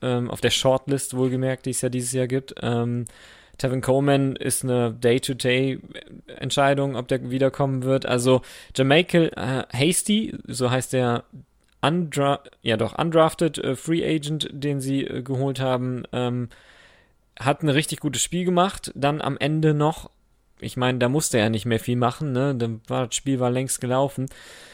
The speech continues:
Ähm, da bin ich ein bisschen, ein bisschen gespalten oder, oder gespannt, was, was die forty-niners daraus machen, weil, soweit ich weiß, Deebo Samuel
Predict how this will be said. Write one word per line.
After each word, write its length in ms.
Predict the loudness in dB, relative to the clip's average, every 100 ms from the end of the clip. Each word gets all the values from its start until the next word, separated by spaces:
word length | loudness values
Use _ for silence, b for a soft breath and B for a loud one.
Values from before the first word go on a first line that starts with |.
| B B B B
Ähm, 600 | -2 2 2 2 0 -2 -10 _ _ _ -2
da 120 | 4 6
bin 160 | 6
ich 100 | 4
ein 80 | 2
bisschen, 560 | 4 6 4 4 -2 -4
ein 560 | -4 -6 -14 -10 -2
bisschen 440 | 0 2 2 0 -4 _ _
gespalten 640 | -4 -4 2 4 4 2 0
oder, 320 | 2 2 2
oder 220 | 2 2
gespannt, 520 | 2 0 2 2 2
was, 380 | 2 2 2 -2
was 200 | -6 -4
die 80 | -4
forty-niners 460 | -2 0 0 0 2
daraus 260 | 0 0
machen, 340 | 0 -2 -2 0
weil, 300 | 2 2 -2
soweit 380 | -6 0 2 2
ich 100 | 2
weiß, 180 | 0 0
Deebo 280 | -2 0
Samuel 720 | 0 2 2 2 2 2 2